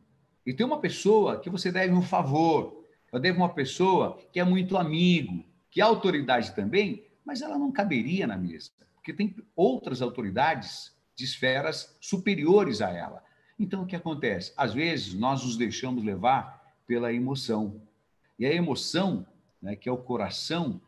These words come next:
ele acaba atraindo a gente. E, às vezes, você errando, às vezes você acaba errando em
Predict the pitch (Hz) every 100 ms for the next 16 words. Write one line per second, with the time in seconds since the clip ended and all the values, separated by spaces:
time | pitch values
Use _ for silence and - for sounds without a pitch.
0 | _ - 120 - 131 147 - 82 151 170
1 | 135 90 87 80 - - _ _ _ _
2 | _ _ - 120 110 95 151 170 120 101
3 | 117 - 127 - _ _ _ _ - 151
4 | 170 117 90 113 123 123 131 - 131 139
5 | - - _ _ 127 135 131 131 151 180
6 | 285 - - _ _ _ _ 127 147 165
7 | -